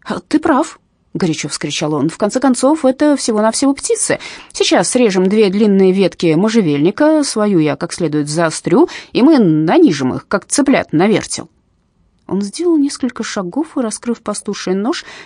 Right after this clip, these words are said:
пригнулся, влез в заросли и принялся за работу. Сидя на камешках под сосной, я размышлял:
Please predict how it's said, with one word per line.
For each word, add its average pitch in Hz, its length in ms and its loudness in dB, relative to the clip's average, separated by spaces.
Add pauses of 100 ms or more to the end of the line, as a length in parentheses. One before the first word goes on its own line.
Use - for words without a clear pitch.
(120)
пригнулся, 240 640 0
влез 196 320 -2
в - 40 -14
заросли 254 600 -2
и 220 40 -2
принялся 214 580 -4
за 180 120 -6
работу. 156 440 -12 (600)
Сидя 139 280 -8
на 127 120 -6
камешках 170 520 -8
под - 160 -8
сосной, 208 420 -6
я 156 140 -6
размышлял: 175 580 -8